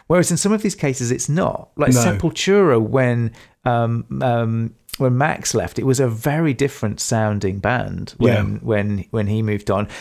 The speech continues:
Speaker 1: And in fact, arguably, uh, like Soulfly
Speaker 2: Yeah.
Speaker 1: are more, they're, they, they're, they're like the natural evolution to me. If I, if I listen to those early Sepultura albums
Speaker 2: Yeah.
Speaker 1: and, and where they would have headed, if you like,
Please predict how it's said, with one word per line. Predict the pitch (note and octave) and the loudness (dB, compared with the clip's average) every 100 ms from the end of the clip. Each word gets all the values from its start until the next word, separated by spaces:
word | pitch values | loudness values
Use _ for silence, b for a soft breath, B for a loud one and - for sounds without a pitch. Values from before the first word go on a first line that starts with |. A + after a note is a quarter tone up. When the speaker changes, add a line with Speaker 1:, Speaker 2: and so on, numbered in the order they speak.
| B | B
Speaker 1:
And | D3+ | 0
in | D3+ | 0
fact, | - E3 B2 D#3+ | 0 -2 0 2
arguably, | D#3+ D#3 B2+ A#2 A#2 G2+ G2 F#2+ b b b - | 4 2 0 0 0 0 -2 -6 b b b -4
uh, | B2+ A#2+ | 0 2
like | A2 - | 2 0
Soulfly | - D#3+ D3+ C#3+ - F#2+ E2+ G2+ A2 | 0 4 4 2 -2 -4 -4 -4 0
Speaker 2:
Yeah. | A2+ G#2+ D#2+ _ - | 0 0 -4 _ -4
Speaker 1:
are | B2 | 0
more, | A#2+ B2 A#2 A2 G#2+ - - C3 | 2 2 2 2 2 -2 -6 0
they're, | C#3+ | 2
they, | C#3+ C#3 C3 C3 - - | 4 4 4 2 -4 -2
they're, | C3 B2+ | 0 2
they're | C#3+ C3+ | 2 4
like | B2 A2 | 2 2
the | A#2+ | -2
natural | A#2+ C3 - - A2+ | 0 -2 -2 -2 0
evolution | G#2 A2+ B2 - G#2 | 2 2 0 0 -4
to | - | -2
me. | G2+ | -2
If | A#2 | 0
I, | C3+ | 0
if | D3 | 0
I | C#3 | 2
listen | C3+ C3 A#2 - | 4 2 0 -2
to | A#2 | 0
those | A#2 A2+ A2+ G#2 - - | 2 4 2 0 -6 -2
early | A#2+ A2+ A2 | 2 2 0
Sepultura | A2 G#2+ G#2 - A#2 A2 | -2 0 -2 2 2 2
albums | G2+ G2+ F#2 G#2 A#2 - _ - | 0 0 -4 -6 -8 -12 _ -8
Speaker 2:
Yeah. | A2+ G2+ E2+ - - | -4 -4 -6 -12 -4
Speaker 1:
and, | A#2+ A2+ A2 | 0 0 -2
and | A2 A2 | -2 0
where | A2 A2 A2 A2 | 0 2 2 0
they | - - B2 A2+ | -2 -4 0 2
would | G#2+ A2+ | 2 0
have | G#2 | 0
headed, | E2 A2 G#2+ G2 | 0 -2 0 -6
if | G2 G2+ | -6 -8
you | |
like, | E2 F#2 A2+ - | -6 -6 -8 -12